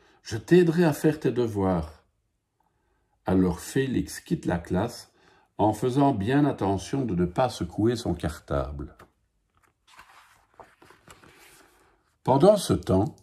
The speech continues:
sous le plancher, Mère Souris s'inquiète. « Où est notre fils ? Il n'est pas encore rentré, il n'y a plus un seul enfant dans l'école. »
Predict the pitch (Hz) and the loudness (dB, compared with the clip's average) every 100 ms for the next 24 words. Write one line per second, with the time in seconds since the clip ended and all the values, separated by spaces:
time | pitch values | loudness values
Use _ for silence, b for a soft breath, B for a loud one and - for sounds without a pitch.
0 | _ _ _ _ - 113 147 - 107 87 | _ _ _ _ -4 4 4 4 0 0
1 | 82 - 92 147 _ _ _ _ 98 139 | -2 -4 -4 -4 _ _ _ _ 2 6
2 | 175 - - 117 147 151 101 90 - - | 6 2 -4 -2 0 -2 -2 -4 -4 -8
3 | - - _ _ _ _ _ _ b b | -10 -16 _ _ _ _ _ _ b b
4 | b b b - 160 233 190 170 - 143 | b b b 0 6 6 8 6 4 2
5 | - 151 143 - - _ _ _ _ _ | 4 4 4 -6 -20 _ _ _ _ _
6 | 101 110 110 - 131 123 123 - 113 131 | -2 0 0 0 -2 -2 -4 -4 0 0
7 | 135 190 214 277 117 123 135 143 - - | -2 -4 -4 -2 -4 0 4 4 2 -8
8 | 202 180 170 - 165 156 151 156 147 143 | -2 0 0 2 4 4 2 0 2 2
9 | 139 - 135 135 143 | 0 -2 -2 -2 -4